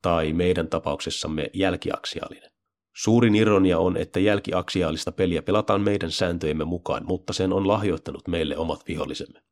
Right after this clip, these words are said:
He olivat tarpeeksi älykkäitä kyetäkseen kyseenalaistamaan perinteemme, yhteisölliset sidonnaisuutemme ja paikalliset juuremme, mutta eivät tarpeeksi viisaita lopettaakseen kyseenalaistamista kyllin ajoissa.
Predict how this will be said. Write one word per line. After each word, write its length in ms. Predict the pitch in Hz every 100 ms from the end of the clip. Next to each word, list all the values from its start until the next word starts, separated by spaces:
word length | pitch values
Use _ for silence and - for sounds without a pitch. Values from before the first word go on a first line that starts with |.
| _ _ _ _ _ _ -
He 0 |
olivat 240 | 92 90
tarpeeksi 420 | 117 113 104 - -
älykkäitä 580 | 107 101 - 69 - - _ _
kyetäkseen 540 | - 92 82 - 80 80
kyseenalaistamaan 880 | 92 98 87 80 76 - 76 71 71
perinteemme, 640 | 90 85 82 76 69 73 - -
yhteisölliset 680 | 110 - 95 90 80 78 -
sidonnaisuutemme 880 | - 95 85 76 71 78 76 71 71 - - _
ja 60 | 101
paikalliset 640 | 98 101 82 80 - -
juuremme, 520 | 90 85 67 67 - _ - - _ _
mutta 200 | 98 -
eivät 340 | 87 113 98 -
tarpeeksi 500 | 98 - 87 - 90
viisaita 560 | 98 95 - 76 71
lopettaakseen 680 | 80 82 78 - 71 - 76
kyseenalaistamista 920 | - 92 78 71 - - - 71 - -
kyllin 260 | 87 80 76
ajoissa. 520 | 71 - - -